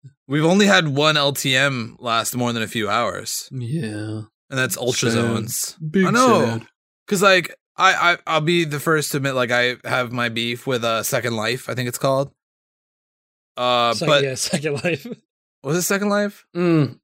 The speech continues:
Speaker 2: the one
Speaker 3: Second
Speaker 2: where you get
Speaker 3: Chance.
Speaker 2: auto, auto respawn, basically.
Speaker 1: Yeah, and you
Speaker 2: Yeah.
Speaker 1: shoot up in the sky. Yeah.
Speaker 2: You don't like
Speaker 1: Uh,
Speaker 2: that?
Speaker 1: I, I don't know, man. The, the fights, bro. There's, like,
Speaker 2: Yeah.
Speaker 1: like, five party fights that last, like, five, ten minutes.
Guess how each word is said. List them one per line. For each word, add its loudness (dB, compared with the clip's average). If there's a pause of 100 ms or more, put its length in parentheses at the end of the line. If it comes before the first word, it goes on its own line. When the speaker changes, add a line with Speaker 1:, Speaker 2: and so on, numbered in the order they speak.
(140)
Speaker 2:
the 4
one 6
Speaker 3:
Second 6
Speaker 2:
where 8
you 4
get 6
Speaker 3:
Chance. 6
Speaker 2:
auto, 4 (100)
auto 4
respawn, 0
basically. 0
Speaker 1:
Yeah, 6
and 2
you -2
Speaker 2:
Yeah. 0
Speaker 1:
shoot 0
up 2
in -4
the -6
sky. 0
Yeah. 0
Speaker 2:
You 0
don't 4
like 4
Speaker 1:
Uh, 8
Speaker 2:
that? -6 (380)
Speaker 1:
I, 0
I -2
don't 0
know, 2
man. 4
The, -2
the 0
fights, 0
bro. 0
There's, 0
like, 2 (420)
Speaker 2:
Yeah. -8
Speaker 1:
like, 2
five 4
party 4
fights 0
that -2
last, 2 (140)
like, -10
five, 2
ten -4
minutes. -6